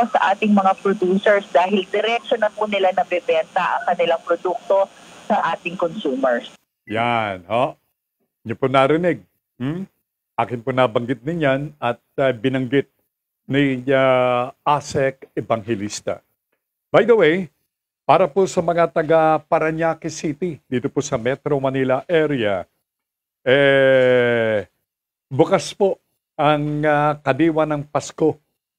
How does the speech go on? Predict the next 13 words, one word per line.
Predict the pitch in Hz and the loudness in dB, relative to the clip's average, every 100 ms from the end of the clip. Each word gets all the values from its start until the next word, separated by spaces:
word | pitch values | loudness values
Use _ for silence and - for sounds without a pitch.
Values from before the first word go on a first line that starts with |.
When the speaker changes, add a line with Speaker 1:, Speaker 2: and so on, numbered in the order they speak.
| _ _ | _ _
Speaker 2:
O, | 127 131 147 _ _ _ _ _ _ - | -2 -2 -2 _ _ _ _ _ _ 0
para | 131 147 | 2 2
po | 147 151 | 0 -4
sa | 151 | 0
inyo, | 175 170 147 131 - _ _ _ _ _ | -2 0 -2 -2 -6 _ _ _ _ _
dyan | 139 147 160 165 170 | 2 4 4 2 -2
sa | 147 - 143 131 131 127 131 135 | -10 0 2 4 4 2 0 -4
malapit | - 123 131 151 160 - 160 151 _ | -8 -2 0 2 0 -2 -2 -2 _
ho | 160 170 - _ _ _ _ _ | 0 0 0 _ _ _ _ _
sa | - 147 139 135 135 131 131 131 | 2 4 6 6 6 4 4 2
police | - 165 170 - - | 0 -2 -2 -6 -12
station | 143 - 147 120 160 139 131 101 _ _ _ _ _ | -12 -2 -2 0 -2 -2 -4 -14 _ _ _ _ _
ng, | - 139 139 | -2 2 2